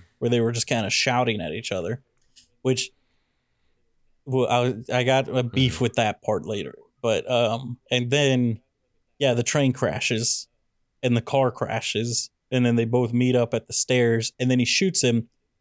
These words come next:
Speaker 2: Cut. All right, so they're in the car. They're doing something else. Th-, it's, it's not brought up. It's not a thing that happened.
Speaker 1: <laughs>
Speaker 2: Nobody gets yelled at. Nobody gets told, like,
Speaker 1: <laughs>
Speaker 2: "Oh,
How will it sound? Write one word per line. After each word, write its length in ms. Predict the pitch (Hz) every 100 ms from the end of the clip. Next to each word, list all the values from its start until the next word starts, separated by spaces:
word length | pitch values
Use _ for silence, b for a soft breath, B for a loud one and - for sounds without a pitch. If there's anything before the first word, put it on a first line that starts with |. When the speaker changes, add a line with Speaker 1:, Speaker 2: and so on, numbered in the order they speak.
| _ _ -
Speaker 2:
Cut. 360 | 190 165 - _ -
All 100 | 139
right, 240 | 127 113
so 120 | -
they're 160 | 127 147
in 80 | 147
the 60 | 131
car. 260 | 131 120
They're 120 | 117
doing 300 | 113 127 120
something 340 | - 123 113 117
else. 340 | 104 - - _ _ _ - 127
Th-, 120 | 135
it's, 320 | 143 123 - - _ _ _ _ _ -
it's 180 | 139 143
not 200 | 185 143
brought 240 | 135 120 120
up. 260 | 131 - _
It's 220 | 147 135
not 160 | 180 160
a 60 | 123
thing 280 | - 123
that 140 | 120 110
happened. 540 | 117 113 127 123 127
Speaker 1:
<laughs> 40 | 139
Speaker 2:
Nobody 280 | 139 143
gets 240 | 139 127 131
yelled 260 | 123 123 123
at. 260 | 123 -
Nobody 320 | 127 131 131
gets 220 | 120 120 -
told, 280 | 131 117
like, 140 | 117 110
Speaker 1:
<laughs> 80 | 104
Speaker 2:
"Oh, 320 | 131 113